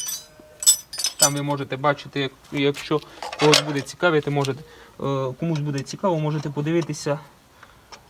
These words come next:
Я показую, що це за масло. Дизельне звичайне, е, дизельне звичайне, друзі,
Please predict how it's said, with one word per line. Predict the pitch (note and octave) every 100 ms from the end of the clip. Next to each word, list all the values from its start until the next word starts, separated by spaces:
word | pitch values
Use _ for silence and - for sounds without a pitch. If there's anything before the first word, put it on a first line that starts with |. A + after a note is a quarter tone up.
| - - -
Я | C3+ C3+
показую, | A#2+ - F#3 F3+ F3
що | - E3+
це | - D3+
за | D3+
масло. | D#3 D#3+ D3+ C#3+ C#3 - - - - - - - - - - - - - - -
Дизельне | G#3+ D#3 D3 C#3+
звичайне, | C#3 C#3 - F#3+ D#3 D3 D#3 C#3+ - G#3+ F#3+
е, | B2+ B2+ B2+ B2 B2 B2+ C3 C3
дизельне | D#3 E3+ C3+ C3+ C#3 C3
звичайне, | B2+ - D3+ C#3+ C3 - - - - - - -
друзі, | C3 C3 C#3 C3